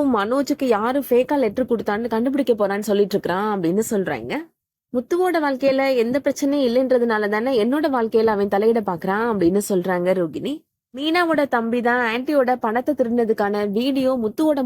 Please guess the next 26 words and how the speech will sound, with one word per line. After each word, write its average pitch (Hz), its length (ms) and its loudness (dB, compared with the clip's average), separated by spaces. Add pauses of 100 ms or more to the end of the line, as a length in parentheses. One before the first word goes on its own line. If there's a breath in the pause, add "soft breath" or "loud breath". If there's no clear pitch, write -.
மொபைல்ல 233 340 0
இருக்குதுல்ல, 190 360 -2 (160)
அது 180 240 -4
வெளியில 277 360 2
எடுத்துட்டா 220 360 -2
எல்லா 208 160 0
பிரச்சனையும் 226 480 -2
சரியாயிடும் 202 540 2
அப்படின்னு 185 340 -2
சொல்றாங்க. 175 440 -4 (440)
இந்த 220 180 -4
உண்மை 285 240 2
வெளியே 269 220 2
தெரிஞ்சுச்சு 233 540 0
அப்படின்னா 214 460 0
கண்டிப்பா 240 500 -4 (240)
ஆன்ட்டியே 262 400 -2
முத்துவை 254 400 0
மீனா 208 260 0
வீட்டை 240 240 0
விட்டு 220 180 -2
வெளியில 240 240 0
அனுப்பிடுவாங்க 180 520 -4 (100)
அப்படின்னு 185 380 -2
சொல்றாங்க 185 440 -2
ரோகிணி. 165 380 -4